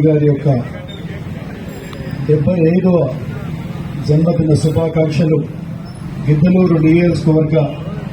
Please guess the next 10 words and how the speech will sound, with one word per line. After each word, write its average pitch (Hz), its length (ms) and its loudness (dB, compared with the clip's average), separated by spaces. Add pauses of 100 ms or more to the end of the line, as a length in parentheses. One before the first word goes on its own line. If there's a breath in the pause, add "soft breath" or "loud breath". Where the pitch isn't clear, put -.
(340)
ఎన్డీఏ 180 360 4 (100)
ప్రభుత్వం 160 520 2
తరపున, 165 300 2 (840)
గిద్దలూరు 175 540 6
నియోజకవర్గ 165 640 2 (140)
తెలుగుదేశం, 170 640 4 (800)
భారతీయ 175 460 4 (140)
జనతా 165 300 2 (120)
పార్టీ, 170 300 0 (680)
జనసేన 190 440 4